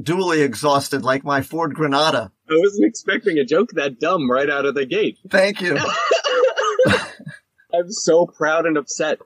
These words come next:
Speaker 2: Well, one of the main things that's stressing me out
Speaker 1: You buy a present. I've gotta get this to, um, friends in another state.
Speaker 2: But then, it's so exhausting just waiting in the line at U S P S. Not that they're not hardworking,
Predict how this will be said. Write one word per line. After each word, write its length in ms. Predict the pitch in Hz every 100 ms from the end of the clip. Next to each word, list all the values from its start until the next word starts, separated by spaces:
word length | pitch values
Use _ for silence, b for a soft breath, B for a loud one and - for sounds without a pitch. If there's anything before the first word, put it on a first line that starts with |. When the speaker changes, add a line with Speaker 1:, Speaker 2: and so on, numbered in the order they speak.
| _ _ -
Speaker 2:
Well, 400 | 165 196 190 -
one 120 | 233
of 60 | 247
the 60 |
main 180 | 208 190
things 240 | 196 175
that's 160 | 147 135
stressing 340 | - 175 151
me 140 | 151 151
out 180 | 135 -
Speaker 1:
You 120 | 196
buy 180 | 185 240
a 120 | 247
present. 600 | - 185 165 170 180 - - -
I've 260 | 143 175 175
gotta 160 | 170
get 220 | 151 165
this 240 | 170 180 -
to, 300 | 170 175 175
um, 520 | 175 180 185 196 214 -
friends 480 | 190 226 247 151
in 180 | - 170
another 300 | 165 170 185
state. 480 | - 190 220 208 - - _ -
Speaker 2:
But 220 | 170 156
then, 320 | 240 165 151 - _
it's 200 | 202 190
so 120 | - 226
exhausting 480 | 170 208 214 208 170
just 180 | 151
waiting 480 | - 123 170 180 170
in 100 | 170
the 80 | 160
line 500 | 170 170 135 120 135 - _ _ -
at 160 | 151 170
U 160 | 175
S 160 | 170 -
P 240 | 180 214
S. 320 | 214 - - - -
Not 120 | 107
that 160 | 123 123
they're 100 | 135
not 220 | 139 147
hardworking, 680 | 165 151 185 143 139 131